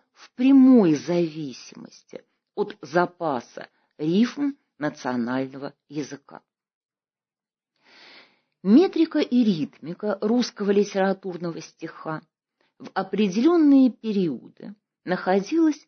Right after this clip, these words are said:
под сильным влиянием иноязычного стиха. Так, в семнадцатом веке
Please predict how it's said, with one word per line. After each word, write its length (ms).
под 260
сильным 640
влиянием 1000
иноязычного 1080
стиха. 580
Так, 320
в 60
семнадцатом 960
веке 600